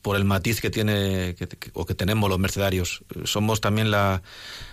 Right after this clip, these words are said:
históricamente, la primera orden que, que tiene esa vocación a, a María,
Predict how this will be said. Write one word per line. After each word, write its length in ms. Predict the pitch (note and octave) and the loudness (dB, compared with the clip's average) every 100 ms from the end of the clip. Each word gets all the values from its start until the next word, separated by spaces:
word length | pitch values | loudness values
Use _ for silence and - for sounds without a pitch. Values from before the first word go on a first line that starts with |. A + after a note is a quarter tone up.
| - - | -20 -10
históricamente, 1000 | - - A2 A2 A2 A#2+ A2+ A2 G2+ G2 F#2+ | -6 -2 2 2 2 2 2 2 2 2 0
la 100 | F#2 | 0
primera 340 | F#2+ G#2 G#2 | 0 2 2
orden 280 | G#2+ G#2 F#2+ | 2 0 0
que, 600 | G2+ G2 F#2+ F2+ F2 E2+ | 0 0 0 0 -2 -4
que 100 | F2+ | -4
tiene 180 | G#2 G#2 | 0 0
esa 160 | G#2 | 2
vocación 460 | F#2 G2 F#2+ - G#2 | 2 0 -2 0 2
a, 160 | F#2+ G2 | 2 2
a 80 | F#2+ | 0
María, 400 | F2 B2 B2+ | 2 2 0